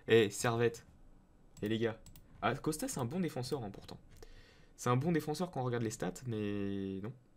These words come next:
Non, non, non, je suis désolé. Costa, non, par contre. Ah ouais, c'est vrai qu'il a une clause.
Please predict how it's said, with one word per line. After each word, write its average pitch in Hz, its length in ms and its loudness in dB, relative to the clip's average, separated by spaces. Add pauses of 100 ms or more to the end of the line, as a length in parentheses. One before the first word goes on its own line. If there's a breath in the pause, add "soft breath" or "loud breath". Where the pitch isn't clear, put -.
(120)
Non, 196 140 -6 (320)
non, 147 120 -6
non, 151 140 -6
je - 60 -14
suis 117 100 -10
désolé. 123 260 -6 (1000 loud breath)
Costa, 123 280 0
non, 104 160 -4
par 107 160 -10
contre. - 220 -8 (2750)
Ah 113 140 0
ouais, 120 100 6
c'est 113 140 -4
vrai 107 80 -10
qu'il 104 100 -4
a 101 40 -2
une 104 100 -6
clause. - 300 -4